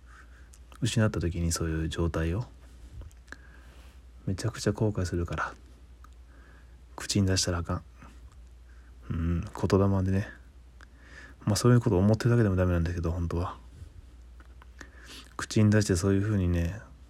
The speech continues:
そこら中で言ってると、もう現実になってしまったりするんでね。僕も自分の苦い経験からそういう風に、まあ、それを本人の前に言い出したらもう終わりっすね。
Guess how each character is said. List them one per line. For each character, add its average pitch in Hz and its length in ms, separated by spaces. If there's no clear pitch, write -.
そ - 160
こ 110 80
ら 98 80
中 101 60
で 87 60
言 85 100
っ - 20
て - 140
る 87 120
と、 82 280
も 90 160
う - 20
現 98 180
実 - 160
に 98 60
な 104 60
っ - 20
て 104 100
し - 120
ま 90 80
っ - 20
た 95 120
り 92 40
す - 100
る 98 60
ん 95 80
で 90 80
ね。 85 180
僕 107 240
も 95 80
自 87 140
分 90 120
の 92 80
苦 92 220
い 87 60
経 85 120
験 85 100
か 82 100
ら 82 60
そ 85 180
う 85 60
い 85 40
う 85 40
風 90 140
に、 82 200
ま 101 80
あ、 - 20
そ 110 120
れ 117 60
を 110 60
本 147 220
人 123 80
の 92 100
前 87 160
に 82 60
言 - 40
い - 20
出 90 60
し - 60
た 92 80
ら - 20
も 78 60
う - 40
終 82 80
わ 85 60
り 85 60
っ - 20
す - 160
ね。 - 260